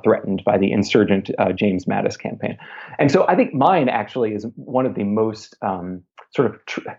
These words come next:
traditional, if you can say that the, the alternate history genre, uh, ha-, is, has its traditions. Mine is in that tradition where I've really imagined out or tried to map out what some of the political events will be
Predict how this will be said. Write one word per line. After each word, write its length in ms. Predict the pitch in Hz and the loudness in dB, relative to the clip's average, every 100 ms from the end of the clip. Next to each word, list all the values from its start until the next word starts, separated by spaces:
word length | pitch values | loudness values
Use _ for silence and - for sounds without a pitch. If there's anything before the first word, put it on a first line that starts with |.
| _ _ | _ _
traditional, 560 | - 107 107 107 104 98 | 0 2 4 2 2 4
if 60 | |
you 80 | 131 | 4
can 100 | 127 | 4
say 180 | 117 147 | 4 4
that 140 | 113 | 4
the, 180 | 120 110 | 4 2
the 120 | - 113 | 2 2
alternate 360 | 110 113 107 | 2 2 -2
history 380 | - 104 117 98 | -4 -8 -4 -2
genre, 500 | 95 92 95 92 90 - - - - | 0 0 0 -2 -2 -12 -20 -18 -2
uh, 260 | 92 92 - | 0 2 0
ha-, 180 | - - | 0 0
is, 200 | 104 87 | -2 -4
has 220 | - 101 | 0 2
its 160 | 95 - | 2 -4
traditions. 500 | - 95 90 90 87 | -4 -4 -4 -8 -2
Mine 220 | 95 92 | -2 0
is 160 | 92 - | -2 -2
in 180 | 113 | -2
that 180 | 92 95 | -2 -2
tradition 360 | - 101 90 104 | -2 -2 -2 0
where 120 | 98 | 2
I've 100 | 95 | 4
really 180 | 113 98 | 4 4
imagined 540 | 92 95 98 107 104 | 4 4 4 4 2
out 240 | 101 98 95 | 4 2 0
or 40 | |
tried 220 | - 113 | 2 2
to 80 | 107 | 2
map 340 | 101 95 95 - | 0 -2 0 2
out 220 | 95 - | 2 0
what 140 | 117 | -6
some 120 | - 95 | -4 -4
of 60 | |
the 60 | - | -4
political 500 | - 104 101 104 101 | 2 2 2 -2 -2
events 320 | 101 95 98 | -4 -6 -2
will 100 | 104 | 0
be 260 | 98 95 | 2 -2